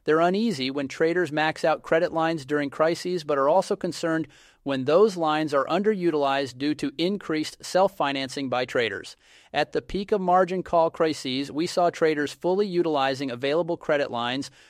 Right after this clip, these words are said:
from up to one hundred fifty banks totaling around fifty billion dollars,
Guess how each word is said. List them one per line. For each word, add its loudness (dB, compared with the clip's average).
from -2
up 2
to -2
one 0
hundred 0
fifty -4
banks -2
totaling 0
around 0
fifty -2
billion -2
dollars, 0